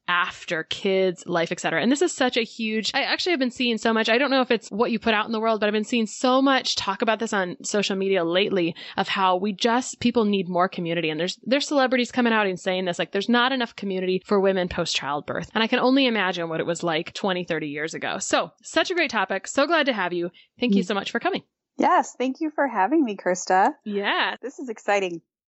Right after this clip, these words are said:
Speaker 1: Yeah, I'm excited to have you. I've known Kelsey for a long time. So I knew that she was doing classes on pelvic floor rehab. And this is just something that doesn't get discussed enough. And so why doesn't it get
Speaker 2: Absolutely.
Speaker 1: discussed enough? Because people don't wanna talk about this. Let's talk about,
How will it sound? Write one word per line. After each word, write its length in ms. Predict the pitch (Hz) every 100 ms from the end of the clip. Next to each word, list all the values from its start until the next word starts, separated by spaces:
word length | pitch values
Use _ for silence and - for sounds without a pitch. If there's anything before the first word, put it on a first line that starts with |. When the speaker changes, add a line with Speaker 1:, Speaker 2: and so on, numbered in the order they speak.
| -
Speaker 1:
Yeah, 420 | 208 214 233 190 190
I'm 240 | 240 320
excited 300 | 330 302 277
to 80 | 269
have 160 | 226
you. 80 | 226
I've 80 | 220
known 140 | 226
Kelsey 260 | 254 247 254
for 100 | 220
a 60 | 190
long 240 | 180 196
time. 300 | 180 160 175
So 420 | - 185 175 185 -
I 140 | 240
knew 220 | 240 262
that 160 | 320 -
she 100 | 277
was 140 | 269
doing 240 | 254 247 220
classes 600 | 247 269 427 262 220 -
on 140 | 196
pelvic 320 | - 214 202
floor 240 | - 196 170
rehab. 500 | 240 226 185 165 175 - -
And 120 | 220 247
this 140 | 277
is 80 | 311
just 160 | 302
something 520 | - 220 202 202 196 185
that 260 | 190 -
doesn't 420 | 196 185 185 180 - _
get 260 | 180 - -
discussed 440 | 165 - 135 -
enough. 320 | 139 - - -
And 200 | 220 214
so 220 | 240 214 - -
why 200 | 240 349
doesn't 240 | 415 370 320
it 80 |
get 60 | 277
Speaker 2:
Absolutely. 240 | - 185
Speaker 1:
discussed 280 | 180 220 -
enough? 280 | 180 160 -
Because 260 | 240 285 -
people 260 | 311 339
don't 220 | 320 294
wanna 220 | 262 262 262
talk 260 | 277 381
about 220 | 208 139
this. 180 | - -
Let's 160 | 294 -
talk 180 | 403 392
about, 220 | 339